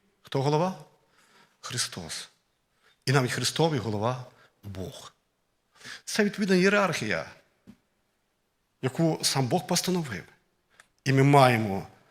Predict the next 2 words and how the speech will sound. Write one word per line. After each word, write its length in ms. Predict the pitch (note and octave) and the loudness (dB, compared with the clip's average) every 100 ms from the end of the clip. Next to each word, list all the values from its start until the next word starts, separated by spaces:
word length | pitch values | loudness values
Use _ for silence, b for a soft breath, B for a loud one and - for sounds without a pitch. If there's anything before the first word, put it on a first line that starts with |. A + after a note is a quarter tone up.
| _ _ _ _ _ _ _ _ _ _ _ | _ _ _ _ _ _ _ _ _ _ _
це 560 | - - D3 C3+ B2+ B2+ - _ _ - | -2 4 6 6 2 -6 -18 _ _ -4
прийняти 760 | C3+ C#3 D3 A2+ - E2 F2 | 0 2 0 -2 -8 -12 -14